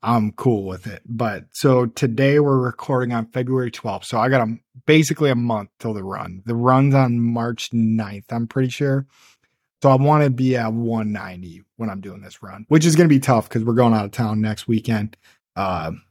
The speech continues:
to go to see a friend in, in North Carolina. And I'm sure we're gonna eat like shit and drink and do whatever. So,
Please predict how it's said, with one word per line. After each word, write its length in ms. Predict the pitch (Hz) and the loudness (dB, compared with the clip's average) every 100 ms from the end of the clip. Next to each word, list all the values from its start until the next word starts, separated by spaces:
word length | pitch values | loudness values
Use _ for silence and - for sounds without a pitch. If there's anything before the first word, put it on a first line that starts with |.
| _ _ _ | _ _ _
to 100 | - | 2
go 200 | 117 110 | 4 4
to 80 | 101 | 2
see 260 | - 123 110 | -2 0 0
a 80 | |
friend 500 | 98 - 101 92 92 | 0 -2 -2 -2 -6
in, 440 | 92 92 92 92 - _ _ - | -6 -6 -6 -10 -14 _ _ 2
in 180 | 120 117 | 4 6
North 240 | 107 110 | 4 0
Carolina. 680 | 120 113 101 104 107 104 - _ _ _ - | 0 0 0 -2 -4 -4 -10 _ _ _ -8
And 360 | 107 95 90 85 - | -6 -6 -8 -12 -4
I'm 160 | 110 110 | 2 2
sure 260 | - 107 | 2 0
we're 140 | 98 98 | 0 -2
gonna 140 | 95 | -4
eat 160 | 85 95 | -6 -6
like 180 | 87 90 | -6 -6
shit 340 | - 101 90 - | -6 -8 -10 -10
and 260 | 101 101 | -8 -8
drink 420 | 107 98 92 90 104 | -4 -4 -4 -8 -10
and 260 | 101 104 - _ _ 120 | -10 -10 -14 _ _ 0
do 140 | 120 | 2
whatever. 360 | 104 95 98 98 | 2 0 -6 -10
So, 340 | - 104 92 | -8 -6 -8